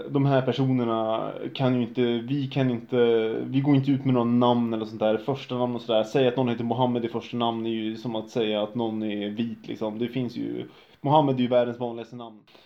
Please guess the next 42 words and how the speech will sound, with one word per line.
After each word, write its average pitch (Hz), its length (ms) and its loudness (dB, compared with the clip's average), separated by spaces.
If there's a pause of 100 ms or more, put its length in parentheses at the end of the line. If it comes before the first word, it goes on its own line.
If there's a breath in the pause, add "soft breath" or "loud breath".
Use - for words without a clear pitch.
(300 soft breath)
Men 151 560 4
då 196 400 4
kommer 151 200 2
i - 20 0
alla 131 160 4
fall 120 320 2
Bert 160 280 4
Sugarman 156 580 2
Show 113 300 -2
in 110 200 -6
och - 380 -4 (120)
jag 143 200 2
kan 151 100 2
ju 131 40 4
bara 123 100 6
säga 123 340 4
en 131 420 2
sak 123 480 0
och 117 60 -6
det 113 160 0
är 107 40 2
alltså 107 180 -4
Stay 123 840 0 (100)
Classy 117 540 2
Flashback, 107 760 0
för 120 80 -8
det 117 80 4
här 117 300 6
är 110 260 4
ju, 104 380 -4
det 117 100 0
är 104 40 2
ju 107 100 -6
fantastiskt. 104 520 -12 (440 soft breath)
"Haha, 135 640 6
vad 120 120 6 (100)
fan 123 280 6
är 117 60 -2
detta? 113 560 0
En 120 260 -4
grek-svensk 120 920 0
bastard." 117 560 0